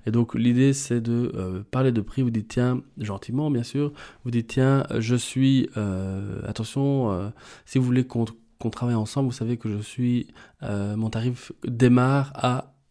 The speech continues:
à un prix, euh, et donc là, vous attendez comment, de voir comment il va réagir et vous allez, euh, voir si, vous allez sentir tout de suite si on peut aller plus loin ou pas. Et au moins, vous n'aurez pas perdu de temps. Vous aurez été honnête face à votre client parce que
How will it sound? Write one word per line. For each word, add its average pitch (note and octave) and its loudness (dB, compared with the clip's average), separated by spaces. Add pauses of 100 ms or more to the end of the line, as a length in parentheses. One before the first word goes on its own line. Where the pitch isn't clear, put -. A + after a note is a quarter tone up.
(720)
à B2+ 2
un A#2 0
prix, C#3+ 0 (440)
euh, A2 2
et A2+ -4
donc A#2 -2
là, C#3+ 4 (720)
vous A#2+ 0
attendez A2+ 0
comment, A2 0
de A2+ -2
voir A2+ -2
comment G#2 -2
il G#2 -6
va G2 -6
réagir G#2+ -6 (360)
et A#2 2
vous G#2+ -2
allez, G#2+ 2
euh, G2+ -6
voir A2 -4
si, A2 -6
vous A2 -4
allez A2 2
sentir A2+ -6
tout G#2+ -12
de - -16
suite A2+ -6
si G#2 -4
on F#2 -2
peut - -6
aller G2 -2
plus - -10
loin G#2 -4
ou G#2 -6
pas. B2+ -2 (380)
Et C3 6
au C3 8
moins, A#2 4
vous A#2 2
n'aurez G2+ 0
pas G#2 -4
perdu G2 -6
de F#2 -8
temps. D3 -2
Vous B2+ 0
aurez G#2+ 0
été A#2 0
honnête C#3+ 8
face - -6
à - -2
votre G2+ -8
client C3 -2
parce - -16
que G2+ -4